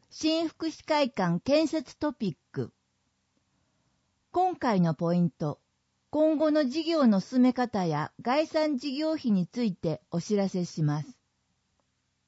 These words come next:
事業の進捗状況。新庁舎、仮称、新福祉会館建設事業については、実施設計完了後、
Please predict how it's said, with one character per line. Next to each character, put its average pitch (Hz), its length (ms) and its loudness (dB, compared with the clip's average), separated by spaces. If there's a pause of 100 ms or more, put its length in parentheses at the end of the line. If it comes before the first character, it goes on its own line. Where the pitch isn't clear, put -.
(460)
事 269 220 4
業 311 280 6
の 196 140 8
進 294 320 0
捗 285 300 -2
状 240 220 4
況。 147 500 -2 (1000)
新 311 360 -4
庁 320 280 2
舎、 151 340 0 (240)
仮 190 200 -2
称、 214 420 2 (140)
新 311 340 -4
福 - 200 -8
祉 - 180 -8
会 311 240 2
館 180 300 2
建 285 260 2
設 302 260 -4
事 285 160 -2
業 269 260 4
に 180 160 6
つ 233 160 -4
い 214 120 0
て 165 160 2
は、 147 260 0 (420)
実 220 420 -2
施 - 20 -8
設 330 340 0
計 180 200 2
完 226 320 4
了 214 260 4
後、 180 260 0